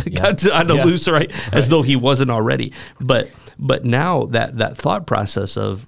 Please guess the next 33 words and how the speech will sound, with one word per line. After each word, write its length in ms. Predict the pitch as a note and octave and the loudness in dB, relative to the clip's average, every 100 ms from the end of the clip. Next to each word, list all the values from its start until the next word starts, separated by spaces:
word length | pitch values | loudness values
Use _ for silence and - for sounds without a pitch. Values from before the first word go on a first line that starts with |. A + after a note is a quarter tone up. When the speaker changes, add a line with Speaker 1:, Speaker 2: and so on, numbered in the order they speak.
| _ | _
Speaker 1:
"We 200 | A#2 D3 | -6 -6
can 180 | - F#3+ | -2 -2
only 180 | A#2 G2 | 0 -2
go 200 | G#2 G#2 | -2 -2
in 80 | D3+ | -2
there 140 | C#3 | -2
once, 320 | G2 F#2+ F#2 - | -4 -6 -8 -4
now 440 | G#2+ A2+ D3+ E3+ | -2 -2 0 -2
it's 240 | - - - | -4 -10 -4
open. 420 | A2+ B2+ G3 F#3 | -2 0 0 -2
Like, 200 | A2+ G#2+ | -2 -4
what 340 | A#2+ A#2 C#3+ F3 | -4 -2 0 0
is 120 | D3 | 0
this 160 | D3+ | -2
gonna 200 | - A#2 | -2 -2
mean 320 | G2 G#2+ D3+ D#3 | -2 -4 -4 -6
for 200 | G#2 G#2 | -8 -10
us?" 340 | F2+ - - - | -10 -12 -12 -8
Speaker 2:
Right. 220 | F2 - - _ _ _ _ _ | -8 -8 -12 _ _ _ _ _
Yeah, 200 | F#2+ E2+ | -4 -4
it's 160 | F2 - | -6 -8
like 160 | F2+ | -6
in 120 | F2 | -6
that 160 | F2 E2 | -6 -6
moment, 500 | E2 F2 E2 D#2+ C#2+ _ _ _ _ _ _ - | -6 -6 -6 -8 -12 _ _ _ _ _ _ -4
even, 320 | G2 F#2 E2+ | -2 -2 -4
even 260 | A2+ A2 G2 | -4 -4 -2
though 320 | F#2 F2 E2+ | -2 -2 -2
the 140 | E2 F2 | -6 -6
relationship 800 | E2+ E2 F2+ - E2+ - E2 - | -6 -4 -6 -6 -6 -2 -4 -4
was 100 | E2+ | -6
personal 460 | - - F2 - E2 | -6 -6 -4 -4 -4
before, 580 | E2 - E2 E2 F#2+ | -8 -8 -4 -2 -4